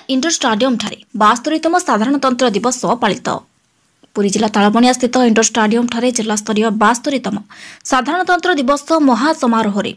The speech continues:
ପାଳିତ ହୋଇଛି। ମାନ୍ୟବର ଜଙ୍ଗଲ ଓ ପରିବେଶ ସଂସଦୀୟ ବ୍ୟାପାର ମନ୍ତ୍ରୀ ଶ୍ରୀ ବିକ୍ରମ କେଶରୀ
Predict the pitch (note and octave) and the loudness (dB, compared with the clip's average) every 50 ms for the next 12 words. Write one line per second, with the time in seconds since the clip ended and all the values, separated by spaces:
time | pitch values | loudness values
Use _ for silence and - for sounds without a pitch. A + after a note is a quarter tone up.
0 | _ - G3+ A3 A3 G#3+ B3 F#3+ F#3 - - - - - - - _ _ - - | _ -2 -2 -2 -2 -4 -6 -6 -6 -6 -6 -6 -8 -8 -10 -16 _ _ -20 -20
1 | - - _ - A#3+ A#3+ B3 C#4+ E4+ F4 E4 G4 G4+ F4 - D#4+ C#4+ C#4 C4+ E4+ | -20 -14 _ 2 2 4 4 4 2 2 2 2 0 2 2 2 2 2 2 2
2 | F4+ F4 E4 - B3 B3 A#3+ A#3 D4 D#4+ D#4 - C#4 A#3+ A3 G#3 A3+ C4+ A#3+ B3 | 2 2 2 2 0 0 2 2 0 0 0 0 0 0 0 0 -2 -4 -2 0
3 | C#4 C#4 A#3+ G#3+ A3+ G#3+ G#3 G#3 G#3+ D4 D4+ C#4+ C4 G#3 G#3 G3+ G3+ - A3+ B3+ | 0 0 0 0 0 0 0 2 2 2 2 2 2 2 0 0 0 0 0 0
4 | C4+ C4+ - A#3 G#3 G#3+ G#3 G#3+ - B3 A#3+ A3+ - A#3+ G#3+ G#3 A3+ G#3 - | 0 0 0 0 0 0 -2 0 0 0 0 2 -2 -4 -4 -2 -2 -4 -2